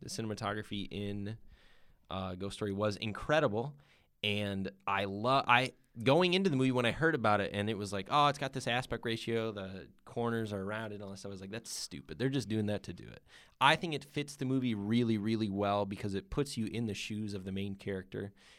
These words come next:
and it's really, it's got this voyeur, voyeuristic, I don't know the word, feeling to it, to where 'Cause the whole thing is he's watching everything forever and all time, and nobody has any clue that he's there.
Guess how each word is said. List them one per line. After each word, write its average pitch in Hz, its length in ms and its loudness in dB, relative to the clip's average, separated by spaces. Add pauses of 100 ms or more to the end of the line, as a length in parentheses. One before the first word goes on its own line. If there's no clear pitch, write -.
(160)
and 104 120 -6
it's 98 180 -8
really, 117 260 0
it's 98 340 -8
got 113 180 -4
this 98 180 -6
voyeur, 101 800 -2
voyeuristic, 98 680 -8
I 98 40 -10
don't 104 120 -10
know 95 60 -10
the 90 80 -10
word, 95 200 -10
feeling 113 400 -6
to 123 200 -4
it, - 140 -4
to - 120 -8
where 98 280 -4 (420)
'Cause 117 140 -4
the 117 100 -2
whole 151 160 2
thing 147 200 -4
is 110 120 -4
he's 143 280 -6
watching 107 680 -2
everything 117 460 -4
forever 104 460 -2
and 98 100 -6
all 101 140 -4
time, 107 260 -6
and 98 80 -6
nobody 117 300 -2
has 101 180 -6
any 104 180 -4
clue 113 260 -2
that 98 120 0
he's 95 200 -6
there. 98 360 -4